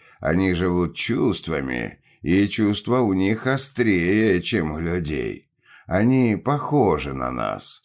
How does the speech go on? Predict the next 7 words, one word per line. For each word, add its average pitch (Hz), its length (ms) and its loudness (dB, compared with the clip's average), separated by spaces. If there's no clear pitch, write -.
они 87 260 2
даже 82 300 -2
умудрились 85 680 2
создать 82 480 -2
какое-то 78 640 -2
подобие 73 640 -2
общества, 113 1040 0